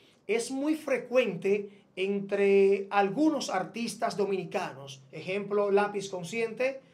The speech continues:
el mismo Chelo Chá, eh, hasta Santiago Matías le ha tirado página a la izquierda del mismo. Vaqueró, y yo recuerdo,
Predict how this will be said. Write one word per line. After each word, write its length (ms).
el 200
mismo 640
Chelo 360
Chá, 460
eh, 220
hasta 300
Santiago 480
Matías 680
le 160
ha 100
tirado 400
página 320
a 40
la 60
izquierda 680
del 220
mismo. 540
Vaqueró, 680
y 60
yo 160
recuerdo, 760